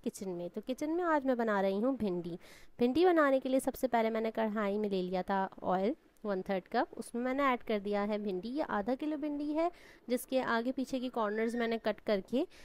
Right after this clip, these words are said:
इसे थोड़ा सा पहले फ्राई कर लिया है। तो यहाँ देखिए, ये अच्छे से हो गई है फ्राई, थोड़ा इसका कलर भी चेंज हो गया था, एकदम फ्रेश सी भिंडी लग रही थी। और उस टाइम पे मैंने अब इसे निकाल लिया है और उसके बाद मैं इसमें ऐड कर दूँगी चॉप्ड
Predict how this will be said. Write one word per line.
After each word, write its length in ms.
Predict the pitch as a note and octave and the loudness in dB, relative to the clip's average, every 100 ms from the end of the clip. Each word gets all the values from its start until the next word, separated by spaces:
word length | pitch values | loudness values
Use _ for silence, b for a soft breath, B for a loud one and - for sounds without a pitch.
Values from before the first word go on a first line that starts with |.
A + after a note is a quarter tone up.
| B | B
इसे 160 | - B3+ | 2 4
थोड़ा 200 | B3 G#3+ | 6 6
सा 120 | G3+ | 4
पहले 240 | C4 A3 C#4 | 0 2 2
फ्राई 280 | - G#3 F3+ | 4 2 2
कर 140 | F#3 | 0
लिया 240 | E3+ F3 F3 | 0 0 0
है। 180 | F3+ F3 - - - - - - - | -2 -8 -16 -20 -20 -20 -20 -20 -6
तो 80 | - | 0
यहाँ 240 | B3+ B3 C4+ | 4 6 6
देखिए, 260 | C#4+ D4+ | 4 2
ये 80 | D4+ | 2
अच्छे 260 | A#3 - C4 | 2 0 0
से 120 | C4+ | 2
हो 120 | A#3 | 2
गई 200 | G#3+ A3+ | 2 2
है 100 | A3+ | 0
फ्राई, 460 | A3 - G#3+ A#3 C4 | -2 0 4 6 4
थोड़ा 200 | B3 A3+ | 2 0
इसका 220 | G3+ G#3 | 0 -2
कलर 300 | - G3+ B3 | 0 2 4
भी 100 | D4+ | 2
चेंज 320 | D#4 D#4 D4 | 2 0 4
हो 100 | C#4+ | 2
गया 200 | B3+ C4+ | 4 2
था, 240 | C4 C4+ C4+ | 4 6 6
एकदम 320 | C4 A3+ C4+ | 4 0 -2
फ्रेश 280 | - A#3+ A#3+ | 0 2 2
सी 160 | - | 0
भिंडी 280 | B3 A#3+ A#3+ | 0 2 2
लग 180 | A#3+ A3 | 0 0
रही 180 | A3 A3 | 0 -2
थी। 220 | - B3 D4+ B B B - | -4 -6 -6 B B B 0
और 320 | G#3+ G#3+ G#3+ | 2 4 4
उस 260 | - B3+ - | 2 -4 -2
टाइम 200 | A#3+ A3+ | -4 -2
पे 80 | A#3 | 0
मैंने 240 | A3 G#3 | 0 0
अब 80 | G#3 | 0
इसे 180 | G#3+ G#3 | -2 -4
निकाल 360 | F#3+ F3+ F3+ | -4 -2 -2
लिया 220 | A3+ D4 D#4+ | 0 2 4
है 160 | E4+ | 4
और 80 | D#4+ | 4
उसके 180 | D#4 - | 4 0
बाद 260 | A3 G3+ G3 | 2 4 4
मैं 140 | G3+ | 2
इसमें 240 | G3 - G3 | 0 -2 -2
ऐड 160 | F#3 | -2
कर 160 | - F#3+ | 0 0
दूँगी 260 | F3+ G#3+ C#4+ | 0 -2 0
चॉप्ड 360 | - G3 G3 | 2 2 2